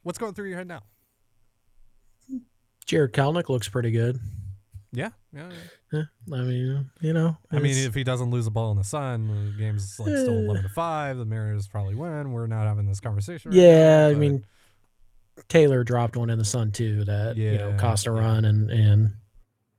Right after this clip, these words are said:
Speaker 2: uh, you know, it's kind of a bummer. Luis Castillo makes his first start, and I'm not, I'm not saying Castillo was, was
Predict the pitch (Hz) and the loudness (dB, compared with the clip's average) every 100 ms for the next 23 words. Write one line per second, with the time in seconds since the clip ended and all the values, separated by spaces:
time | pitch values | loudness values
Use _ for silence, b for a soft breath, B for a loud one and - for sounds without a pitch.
0 | - 104 - 113 107 104 104 - B B | -20 -10 2 6 8 8 6 2 B B
1 | B B B _ 254 214 185 180 190 185 | B B B _ 4 6 6 4 4 6
2 | 156 151 160 160 143 139 147 139 - 147 | 6 6 4 2 0 0 2 2 2 0
3 | 139 139 123 131 - 139 117 - 131 131 | 2 0 -4 -6 -4 -2 -2 -2 0 0
4 | 127 120 113 123 131 123 - - 135 117 | 0 -2 -6 -6 -4 -4 -6 -12 -8 -6
5 | 107 120 107 113 - 117 107 104 104 104 | -4 -6 -4 -4 -2 -2 0 0 -2 -4
6 | - 120 101 | -6 -4 -2